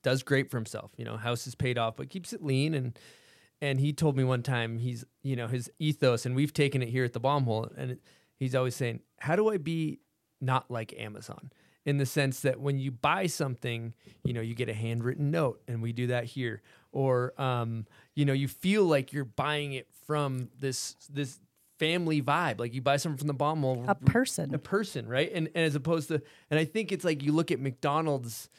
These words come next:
Speaker 1: right? And it's, like, this big corporation, like, I kinda liken it to Amazon. And then maybe you take your mom and pop's restaurants, and your, your mom and pop's restaurant experience where you maybe know the owner is gonna be much better than your,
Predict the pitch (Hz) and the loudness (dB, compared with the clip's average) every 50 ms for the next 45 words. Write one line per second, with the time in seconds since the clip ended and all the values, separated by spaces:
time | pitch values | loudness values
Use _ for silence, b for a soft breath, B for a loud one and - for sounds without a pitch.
0 | b b b b b - 139 135 143 156 - 160 147 139 135 - - 135 135 - | b b b b b -2 0 0 0 0 -2 -4 -4 -4 -4 -4 -4 -6 -6 -6
1 | 139 120 - _ - 156 156 156 143 127 - - _ - - 160 143 - 143 143 | -10 -12 -8 _ -6 -6 -6 -6 -8 -12 -14 -16 _ -4 -2 -2 0 0 2 2
2 | 139 143 143 - 147 131 135 131 120 120 123 127 123 - 135 131 127 127 131 127 | 2 2 2 0 -2 -2 -2 -2 -4 -4 -6 -6 -4 -4 -2 -2 0 0 0 0
3 | 127 131 117 - 131 123 165 196 214 208 165 147 143 139 139 135 b b b b | 0 -2 -4 -4 -6 -4 -2 -2 0 0 2 2 2 0 0 -2 b b b b
4 | b b - 151 190 208 214 214 214 202 196 185 - 190 170 - 175 151 147 147 | b b 0 0 2 2 0 0 0 0 0 2 2 0 2 2 0 0 2 0
5 | 151 156 156 147 131 - 151 139 123 - - 123 127 135 139 - - - 127 110 | 2 2 0 0 2 2 2 2 0 -2 -2 -2 -2 -2 -2 -4 -6 -8 -8 -8
6 | 110 104 - - - 160 156 160 156 156 143 - 156 151 160 147 160 196 214 220 | -8 -12 -18 -4 0 2 2 4 2 2 0 0 0 2 2 2 4 4 4 2
7 | 202 170 147 180 175 165 135 - 139 147 151 160 - - 165 143 131 123 123 131 | 2 2 0 0 0 0 -2 0 2 2 2 2 -2 -4 -2 -2 -2 -2 -4 -8
8 | 127 - - - 135 127 127 127 127 - - 131 127 123 131 139 135 135 131 135 | -8 -8 -4 -2 0 0 0 -2 -4 -4 -4 -4 -2 -2 -2 -2 -2 -2 -2 0
9 | 135 127 127 - 135 139 151 156 139 131 131 127 - 143 135 131 135 135 135 135 | 0 0 -2 0 0 0 0 0 0 -2 -2 -2 -4 -4 -2 -2 -2 -2 0 -2
10 | 135 127 - _ - 135 131 131 135 131 123 120 123 123 - 64 127 123 | -2 -4 -6 _ -4 -4 -2 -2 -4 -4 -4 -6 -6 -6 -6 -6 -8 -10